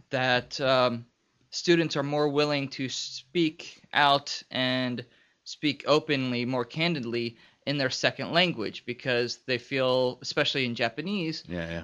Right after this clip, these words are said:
Speaker 1: they're, they are tied to certain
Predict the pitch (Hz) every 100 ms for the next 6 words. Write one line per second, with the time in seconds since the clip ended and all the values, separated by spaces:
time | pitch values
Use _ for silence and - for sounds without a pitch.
0 | - 147 131 123 131 127 127 127 - -
1 | 147 151 139 - 143 135 135 131 127 120
2 | 101 - - 156 143 143 139 135 127